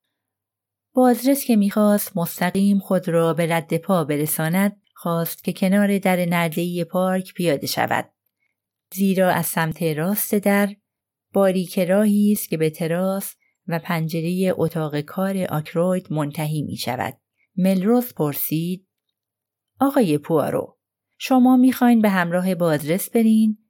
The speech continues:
یا ترجیح می‌دین اول اتاق رو ببینین؟» کاراگاه گزینهٔ دوم را انتخاب کرد. پارکر در را به روی ما باز کرد. رفتارش آرام و مؤدبانه بود و به نظر می‌رسید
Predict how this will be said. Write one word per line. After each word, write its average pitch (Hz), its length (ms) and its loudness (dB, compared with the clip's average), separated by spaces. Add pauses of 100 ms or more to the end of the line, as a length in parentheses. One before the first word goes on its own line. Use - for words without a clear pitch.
یا 156 180 0
ترجیح 156 640 -4
می‌دین 175 380 -4
اول 151 340 -4
اتاق 190 420 -2
رو 160 80 -2
ببینین؟» - 640 -6 (1200)
کاراگاه 262 640 4
گزینهٔ 190 480 0
دوم 202 420 2
را 147 140 0
انتخاب 151 640 -4
کرد. 113 400 -8 (380)
پارکر 170 500 0
در 165 260 0
را 151 280 -2
به 165 120 0
روی 190 260 2
ما 156 200 -2
باز 143 380 -6
کرد. 117 340 -6 (480)
رفتارش 233 600 2
آرام 202 540 2
و 202 100 4
مؤدبانه 160 760 -2
بود 139 360 -4 (240)
و 156 100 -2
به 151 100 -4
نظر 165 340 0
می‌رسید 214 680 2